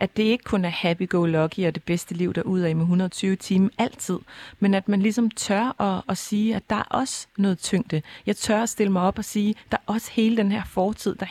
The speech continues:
hele den her historie. Min historie er ikke magen til din,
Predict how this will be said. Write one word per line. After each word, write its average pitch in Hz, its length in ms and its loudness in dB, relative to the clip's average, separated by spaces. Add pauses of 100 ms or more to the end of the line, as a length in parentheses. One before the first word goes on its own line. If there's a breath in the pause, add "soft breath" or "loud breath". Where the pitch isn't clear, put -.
hele 214 180 0
den 190 140 0
her 196 100 -2
historie. 190 560 -2 (240 loud breath)
Min 233 180 6
historie 220 340 2
er 196 80 2
ikke 208 180 0
magen 196 200 2
til - 220 -16
din, 214 260 2